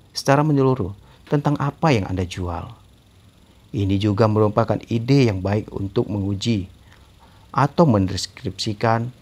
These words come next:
produk ad-, produk Anda kepada calon pelanggan dan mengajukan pertanyaan tentang produk atau layanan sebelum menjualnya kepada mereka.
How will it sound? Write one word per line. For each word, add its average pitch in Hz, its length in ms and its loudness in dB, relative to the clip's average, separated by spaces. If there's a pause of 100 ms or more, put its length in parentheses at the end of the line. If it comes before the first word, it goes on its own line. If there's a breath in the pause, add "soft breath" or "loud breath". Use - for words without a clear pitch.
(140)
produk 117 400 -2
ad-, 127 240 0 (240)
produk 117 320 2
Anda 131 240 2
kepada 92 320 -4
calon 113 640 0
pelanggan 117 560 0 (480 soft breath)
dan 190 160 4
mengajukan 104 480 2
pertanyaan 101 560 -2
tentang 110 240 -6
produk 117 400 -2
atau 120 400 0
layanan 101 400 0
sebelum 104 400 -2
menjualnya 104 320 0
kepada 92 320 -6
mereka. 90 560 -10